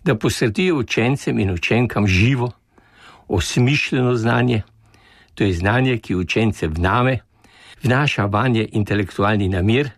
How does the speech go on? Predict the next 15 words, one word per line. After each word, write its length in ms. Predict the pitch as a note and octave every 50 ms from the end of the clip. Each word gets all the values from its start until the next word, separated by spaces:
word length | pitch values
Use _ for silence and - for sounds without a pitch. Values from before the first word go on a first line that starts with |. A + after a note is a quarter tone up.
| _ _ _ _ _ _ - _ - - - - _ _ _ _
do 160 | B3 D3 C3
katerega 560 | A#2+ - G#2+ G2+ - B2 B2+ B2+ A#2 G#2+ G#2+ -
imajo 360 | - G#2 G2 G#2+ G#2+ G#2 F#2+
učenci 600 | F2 - - - A2+ A2 G#2+ G2 - - G#2+ G#2 - _ _ _ _ _ _ _ _
odnos, 640 | - - F2+ G2 F#2+ - - A#2 D3+ D#3 - - - - _ _ _ _ _ _ _ _ _ _ _ _ _ _
oseben 500 | - - - - D#3+ E3+ F3+ E3 D#3 D3
odnos, 440 | C3+ A#2+ A#2 B2 A#2+ A#2 - - - _ _ _ _ _ _ _ _
spodbuja 680 | - - - - D3+ C3+ A2 B2+ F#3 G3+ F#3+ E3 - - - -
njihovo 400 | C3+ C3+ B2+ - - - A2+ G2+
vedoželjnost, 840 | G2 G2 E2 F2+ F#2 E2 F2 A2+ B2+ C#3 C3+ B2+ A2+ - - - - _ _ _ _ _ _ _ _ _ _ _
torej 400 | - C3+ A#2+ A2 G2 F#2 F2 - - - _ _ -
željo 600 | - F2+ F2 F2 G2 A2+ B2 B2 A#2 A#2+ A2 G2+ - _ _ _ _ _ _ _ _ _
zvezati 720 | - C3+ F#2 F2+ G#2 B2 B2 A2 G2 F#2+ F2+ - - F#2+
še 200 | - - - E2+
več 360 | E2 G2+ B2 C3+ - - -